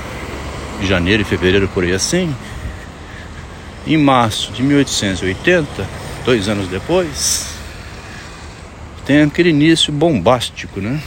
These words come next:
"Aos vermes que roerem a minha carne." Então o autor muda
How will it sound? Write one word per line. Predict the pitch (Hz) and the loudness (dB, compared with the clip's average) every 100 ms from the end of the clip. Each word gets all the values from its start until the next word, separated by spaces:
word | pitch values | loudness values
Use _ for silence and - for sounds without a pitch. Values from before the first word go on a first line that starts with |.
| - - - - - - - - - - - - - - - - | -10 -14 -14 -14 -16 -16 -16 -16 -16 -16 -16 -16 -16 -18 -18 -8
"Aos | 95 107 85 | -2 0 -2
vermes | 82 107 143 135 143 135 - | 4 6 6 4 0 -2 -4
que | - 107 | -2 -2
roerem | 98 98 131 139 117 | 2 4 4 4 2
a | |
minha | 110 104 95 - | 0 -2 -4 -4
carne." | 101 120 127 123 131 120 - - - - - - - - - - - - - - - | 2 2 0 -6 -10 -10 -12 -12 -14 -14 -12 -10 -10 -12 -10 -8 -8 -8 -10 -10 -6
Então | 123 - 135 | -4 0 4
o | 165 | 6
autor | 180 170 202 196 | 6 6 6 6
muda | 160 175 202 101 | 4 4 2 0